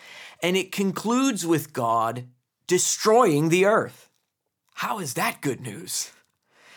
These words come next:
Practically, uh, this leads believers to take on a pretty negative view of the earth, and it virtually eliminates any sense of creation care or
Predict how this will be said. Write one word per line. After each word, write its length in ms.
Practically, 880
uh, 140
this 340
leads 280
believers 480
to 120
take 240
on 180
a 80
pretty 480
negative 680
view 380
of 200
the 200
earth, 400
and 120
it 160
virtually 580
eliminates 800
any 300
sense 400
of 120
creation 680
care 520
or 460